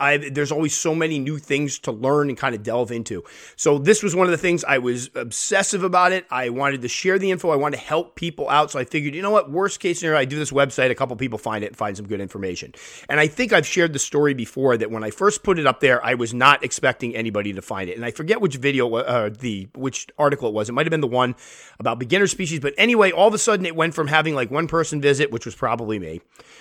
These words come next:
to, like, two people visit. And I remember one night I'm sitting there and I'm like, "I might have twenty visits tonight." It's, it's, like, picking up. And all of a sudden it was thirty visits. And then it was forty. I'm like, "I don't know what's going on. I'm getting all this traffic." And I walk into the other room and there's Billy on her computer and my kids on their Kindles,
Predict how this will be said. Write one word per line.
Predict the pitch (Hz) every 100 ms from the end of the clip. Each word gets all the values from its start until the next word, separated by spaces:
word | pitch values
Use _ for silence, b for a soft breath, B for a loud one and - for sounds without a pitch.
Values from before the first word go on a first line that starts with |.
| B B
to, | 127
like, | 123
two | - 214
people | 196 180
visit. | 160 165 151 160
And | 139
I |
remember | 143 147
one | 143 180
night | 185
I'm | 151 139
sitting | - 180 165
there | 139
and | 127
I'm | 127
like, | 123
"I | 160 190
might | 202 135
have | 123
twenty | - 165 180 185
visits | 165 190 135 -
tonight." | - 120 80 - B B B
It's, | 131 -
it's, | 135 147
like, | 139
picking | - 196 208
up. | 214
And | 131
all | 151
of |
a | 165
sudden | 185 180
it |
was | 165
thirty | - 226 233 220
visits. | 170 147 113 - B B
And | 170
then |
it | 202
was | 214
forty. | - 233 214
I'm |
like, | 147 -
"I | 247
don't | 247
know |
what's | 240 -
going | 240 254
on. | 254
I'm | 170
getting | 202 190
all | 208
this | 214
traffic." | - 220 226 170 143
And |
I | 135
walk | 139 180 180
into | 170
the | 160
other | 156
room | 143 143 131
and | 113 117
there's | 139 151 123
Billy | 127 160 165
on | 147
her | 127
computer | 131 - 135 127
and | 123
my | 107
kids | 104 143 143
on | 123
their | 110
Kindles, | 104 117 110 101